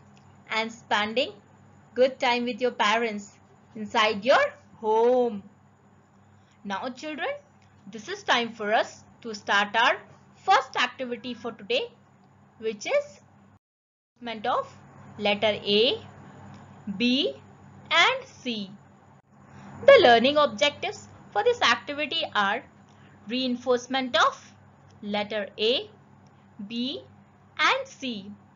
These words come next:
Revise the phonic sound, action and rhyme of letter A, B and C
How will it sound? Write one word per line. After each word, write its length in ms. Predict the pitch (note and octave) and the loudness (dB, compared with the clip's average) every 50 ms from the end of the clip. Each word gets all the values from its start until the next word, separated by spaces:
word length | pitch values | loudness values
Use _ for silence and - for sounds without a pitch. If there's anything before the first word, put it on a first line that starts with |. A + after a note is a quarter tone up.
| _ - _ _ _ - - - - - - - - _ - - _ _ - - - - | _ -20 _ _ _ -20 -20 -20 -20 -20 -20 -20 -20 _ -20 -20 _ _ -20 -20 -20 -10
Revise 520 | A3 G#3 G#3+ G#3 A3+ A#3 C4 F4 F#4+ - - - _ _ | -8 -6 -2 0 0 0 0 -2 -6 -14 -20 -20 _ _
the 100 | - A4+ | -10 -10
phonic 420 | - - D#4 C#4+ C4+ C4 B3 - | -8 -4 -2 0 0 0 -4 -6
sound, 560 | - - - A3+ G#3 G#3+ A#3 B3+ D4 F4+ - - - - - - _ _ - - - - - | -10 -10 -2 0 0 0 0 -2 -4 -8 -12 -20 -20 -20 -20 -20 _ _ -20 -20 -14 -4 -2
action 540 | A3+ A3+ G#3+ G#3 - - - C4+ C4+ D4 - - _ - - - - _ _ - | 0 0 -2 -4 -12 -12 -8 -8 -8 -8 -12 -18 _ -20 -20 -20 -20 _ _ -4
and 200 | E4 F#4 G4 C4+ | -4 -4 -4 -2
rhyme 300 | G#3 G#3 G#3 A3 A3+ A#3+ | -2 0 0 0 -2 -6
of 140 | B3+ B3 - | -8 -8 -8
letter 360 | A3+ A3 G#3 G3+ G#3 - D#4+ C#5 C#5 C#5+ - - _ - - - - - | -6 -6 -6 -4 0 0 0 0 0 -4 -8 -18 _ -20 -20 -20 -20 -12
A, 420 | - A3+ A#3 B3+ D4 A#4+ C5 B4+ - _ _ _ _ - A3 F#3 | -8 -6 -4 -2 -2 -4 -4 -6 -10 _ _ _ _ -20 -14 -14
B 320 | G#3+ A3 A#3+ C4+ D4 - - _ _ _ _ _ _ - | -12 -10 -10 -12 -12 -14 -20 _ _ _ _ _ _ -2
and 300 | D4+ F#4 A4+ C5 B4+ A#4+ | 0 2 2 2 0 -4
C 420 | - - - B3+ A3+ G3+ F#3+ G3+ | -8 -14 -14 -12 -12 -12 -12 -16